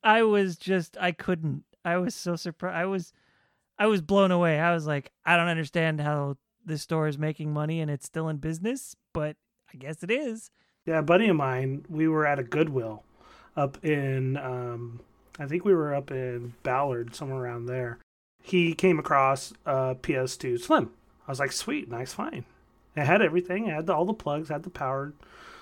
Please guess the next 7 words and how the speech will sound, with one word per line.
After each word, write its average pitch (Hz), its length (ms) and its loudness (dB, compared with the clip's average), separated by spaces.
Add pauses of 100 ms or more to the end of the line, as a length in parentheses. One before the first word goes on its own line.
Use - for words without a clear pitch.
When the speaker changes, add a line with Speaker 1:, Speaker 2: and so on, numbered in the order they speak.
(280)
Speaker 2:
And 160 640 2 (240)
he 190 180 0
goes 180 340 8
and 156 180 -6
he 151 340 -4 (100)
opens 175 400 4
it, 139 240 0